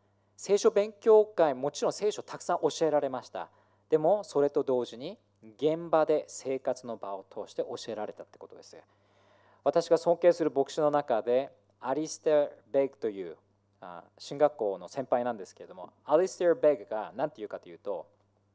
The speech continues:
「Seminaries don't make pastors. Jesus makes pastors」って言うんですね。し-、ただ、人が神学校に行って学んで出るからといって、自動的に牧師になるわけじゃないですよね。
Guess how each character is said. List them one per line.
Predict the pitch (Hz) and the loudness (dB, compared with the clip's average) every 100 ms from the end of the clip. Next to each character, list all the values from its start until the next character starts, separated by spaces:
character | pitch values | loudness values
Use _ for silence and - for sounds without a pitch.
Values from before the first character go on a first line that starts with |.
| _ _ _ _ _ _ _ _ _ _ _ _ | _ _ _ _ _ _ _ _ _ _ _ _
「Seminaries | - - 208 220 214 202 185 156 | -8 2 4 4 4 6 4 4
don't | 156 151 | 4 4
make | 147 - | 0 -2
pastors. | - 113 - 101 87 - - _ _ _ _ | -12 -10 -10 -12 -12 -16 -18 _ _ _ _
Jesus | 120 - 190 226 175 139 - 123 | -12 -8 -6 -4 0 0 0 -4
makes | 120 - | -4 -6
pastors」 | - 110 95 - 87 | -12 -12 -12 -14 -16
っ | |
て | - | -16
言 | 92 | -20
う | |
ん | 87 | -20
で | - | -20
す | |
ね。 | 104 - _ | -18 -20 _
し-、 | - - 180 | -8 -6 -6
た | - | 0
だ、 | 208 143 | 0 0
人 | - - 226 | -4 2 4
が | 220 170 | 4 0
神 | - 214 240 | -4 -8 -4
学 | 269 - | -4 0
校 | 156 | 0
に | 131 | 0
行 | 113 | -10
っ | |
て | - 117 | -4 -2
学 | 123 151 175 | 2 2 2
ん | |
で | 175 | 2
出 | - 185 | 2 2
る | 190 | 4
か | 139 | 2
ら | 113 | 2
と | 104 | -2
い | |
っ | - | -10
て、 | 110 101 - | -8 -8 -12
自 | - 135 | -10 4
動 | 190 | 4
的 | 226 208 - | 4 0 -2
に | 196 180 | -12 -2
牧 | 151 - | -2 -2
師 | - | -8
に | 190 | -2
な | 170 | 2
る | 165 | 4
わ | 120 | 2
け | 104 | -2
じ | |
ゃ | 101 | -8
な | 104 | -10
い | |
で | 85 | -12
す | - | -16
よ | 87 | -16
ね。 | 107 | -16